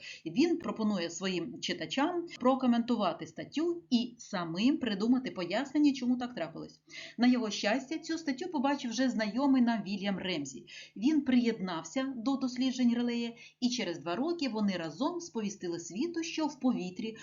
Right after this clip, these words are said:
в дуже незначній кількості міститься ще один новий газ. Його назвали аргоном від грецького слова аргос, що означає бездіяльний. За свої дослідження в тисяча дев'ятсот четвертому році обидва вчені отримали Нобелівську премію. Релей з фізики, а Ремзі з хімії.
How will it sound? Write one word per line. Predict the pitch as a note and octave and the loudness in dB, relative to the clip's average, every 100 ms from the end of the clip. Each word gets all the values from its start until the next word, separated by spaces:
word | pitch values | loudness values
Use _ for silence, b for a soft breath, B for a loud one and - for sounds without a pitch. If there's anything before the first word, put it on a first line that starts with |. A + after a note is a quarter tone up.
| B B | B B
в | G#3+ | -2
дуже | G3+ E4+ A4 D4+ | 2 0 2 6
незначній | A3+ G3+ G3+ G3+ F#3+ | 6 4 -2 -4 -6
кількості | - A3+ E4+ E4+ - D#4+ | -4 -4 -2 -4 0 4
міститься | C4+ - E4+ E4+ | 4 4 -2 -4
ще | - F4 F#4 | -4 -4 -2
один | D4 F4 | 0 2
новий | D#4+ D4 C4+ | 2 2 2
газ. | B3+ B3 - B B B | 2 0 -4 B B B
Його | C4 A4 F4+ | 0 2 2
назвали | - G#3 F3+ - | 2 2 -2 -2
аргоном | - D#4+ A#3+ F3+ F3 F3 B3 C#4+ - | 0 0 0 -2 -4 0 2 2 -2
від | G3+ G#3+ | -6 -4
грецького | G#3 B3+ - A#3+ | -2 -4 -4 -6
слова | A#3+ A#3+ A3+ - | -4 -2 -4 -4
аргос, | G#3+ G3+ D3+ D#3 - | -2 -2 -2 -8 -8
що | F3+ | -6
означає | F3+ F#3+ F#3+ E3+ | -6 -4 -4 -4
бездіяльний. | G#3 A3 G#3+ F#3+ F#3 D#3+ C#3+ - - B B B | -4 -4 -6 -4 -2 -2 -2 -6 -10 B B B
За | E3 - | -6 -4
свої | F#3 E3+ | -2 -2
дослідження | D#3+ F3+ A3+ C#4+ G#3+ D#3 | -4 0 4 4 4 -2
в | D3 | -4
тисяча | F#3 F#3 | -6 -4
дев'ятсот | E3+ F3 E3+ | 0 0 -2
четвертому | - F3 E3+ E3 D#3+ | -4 0 -2 -2 -2
році | G#3+ C#4 - - B B | 2 2 0 -8 B B
обидва | G3+ D3 A3+ C#4+ A3+ | -6 0 4 4 4
вчені | A3+ - G#3 A#3 G#3 | 0 0 2 4 2
отримали | F3 G3 G3+ F#3+ | -2 0 0 2
Нобелівську | F3 F#3+ F#3 F3 - F3+ | 2 0 0 -4 -6 -2
премію. | E3+ D3+ - - B | -2 0 -4 -6 B
Релей | F#3+ G3 E3 | 0 2 2
з | - | -2
фізики, | - C4 D#4 - D4 - | 0 0 2 0 0 -2
а | F3+ | -2
Ремзі | E3+ F3 A3+ C#4+ | 0 0 0 0
з | - | -4
хімії. | - F3 D#3+ D3+ | -4 -4 -2 -4